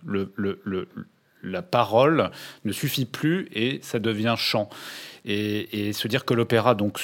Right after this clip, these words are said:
est en rapport avec, euh, les émotions, les affects, les sentiments sous une forme, euh, euh, exacerbée, c'est, c'est, je pense, une, une bonne explication de l'opéra. La deuxième chose, c'est aussi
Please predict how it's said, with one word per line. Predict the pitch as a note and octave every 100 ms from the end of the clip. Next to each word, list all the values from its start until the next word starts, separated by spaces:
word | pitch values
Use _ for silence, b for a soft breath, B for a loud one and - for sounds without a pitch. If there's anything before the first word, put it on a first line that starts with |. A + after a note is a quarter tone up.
| -
est | G#2 A2
en | A2
rapport | G2 G#2 B2 A2
avec, | F#2+ F#2+ - -
euh, | F#2 F#2+ F#2+
les | F2+ F#2 F#2 F#2 F2+
émotions, | G2+ G2 - B2
les | G2+ G2
affects, | F#2 A#2 A#2 -
les | F#2+
sentiments | F2 G#2+ - - G#2+ A2+ A#2 G2 B B B
sous | B -
une | G2 G2+
forme, | - A2 G#2+
euh, | F#2+ F#2+ F2+ B B B B
euh, | F2+
exacerbée, | G2 G2+ G#2 A2 G2+ G2+ C#3+ D#3+ C#3
c'est, | - G#2+ G#2 G#2
c'est, | - A2+ G#2 G2+
je | F#2 F#2 _
pense, | - C#3 -
une, | G2+ G2 F#2+
une | F#2+ F#2+
bonne | A#2
explication | B2+ - B2 A#2 - C3+
de | B2
l'opéra. | G#2+ G#2 G#2 F#2+ - B B B
La | G#2
deuxième | A#2 C3 B2+
chose, | - C#3
c'est | - G#2
aussi | G#2+ - C3